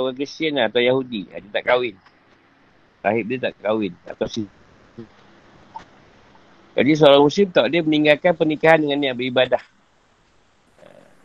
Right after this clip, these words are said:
Dan mendekatkan diri kepada Allah Taala telah menganu-, menganugerahi kita. Ya. Jadi jangan tak nikah se-, nak apa?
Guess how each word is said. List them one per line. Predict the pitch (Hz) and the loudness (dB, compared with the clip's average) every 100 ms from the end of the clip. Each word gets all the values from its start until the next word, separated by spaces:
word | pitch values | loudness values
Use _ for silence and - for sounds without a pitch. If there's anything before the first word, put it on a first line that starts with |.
| _ _ _ | _ _ _
Dan | 107 110 | -4 -4
mendekatkan | 107 101 113 123 123 | -8 -6 -4 -2 -4
diri | |
kepada | 135 117 110 | -6 -2 -2
Allah | - _ _ | -4 _ _
Taala | 117 160 - 127 - - | -4 -4 -6 -16 -14 -6
telah | 135 | -4
menganu-, | 127 123 120 120 107 - | -2 -4 -2 -2 -4 -8
menganugerahi | 113 113 117 120 110 117 117 | -10 -4 -2 -2 0 0 0
kita. | 117 - 156 _ _ _ _ _ _ _ | -6 -12 -14 _ _ _ _ _ _ _
Ya. | - - _ _ _ - - _ _ _ _ _ _ _ | -8 -8 _ _ _ -20 -20 _ _ _ _ _ _ _
Jadi | - 98 113 | -12 -10 -4
jangan | 113 113 107 | 0 0 2
tak | 87 | 0
nikah | 101 107 104 98 | -2 -4 -2 0
se-, | 101 90 _ _ _ _ - | -4 -6 _ _ _ _ -6
nak | 101 | -4
apa? | 82 | -4